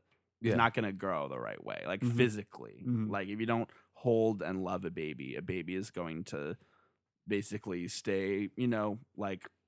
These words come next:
Speaker 1: is gonna have failure to thrive, you know?
Speaker 3: Mm-hmm.
Speaker 1: So, like, we need that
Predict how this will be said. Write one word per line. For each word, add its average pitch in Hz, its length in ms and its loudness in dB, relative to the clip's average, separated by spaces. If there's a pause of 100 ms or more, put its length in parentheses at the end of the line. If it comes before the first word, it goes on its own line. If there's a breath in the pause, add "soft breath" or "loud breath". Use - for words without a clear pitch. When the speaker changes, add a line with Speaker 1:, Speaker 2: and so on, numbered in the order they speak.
Speaker 1:
is 104 120 -2
gonna 104 300 -2
have 107 260 0
failure 98 340 -8
to 82 60 -16
thrive, - 220 -12 (240)
you 98 100 -6
know? 90 120 -6
Speaker 3:
Mm-hmm. 107 260 0 (240 loud breath)
Speaker 1:
So, 113 220 -2
like, 95 280 -2
we 123 220 2
need 117 440 2
that - 440 -14